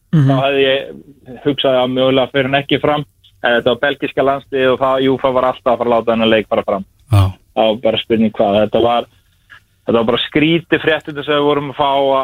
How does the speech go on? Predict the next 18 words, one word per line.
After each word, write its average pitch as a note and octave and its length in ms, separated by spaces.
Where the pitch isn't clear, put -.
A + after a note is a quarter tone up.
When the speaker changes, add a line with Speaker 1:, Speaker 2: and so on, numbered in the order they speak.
Speaker 2:
að B2 120
þeir C3+ 220
hefðu C3 280
fengið B2+ 280
að A#2 60
fara B2 140
heim C#3 280
til C3 180
sín B2+ 200
á B2 40
milli B2 260
leikja A#2+ 560
og A2+ 760
komið A#2+ 300
síðan A#2 180
aftur A#2 440
og G#2+ 60
svo A2+ 120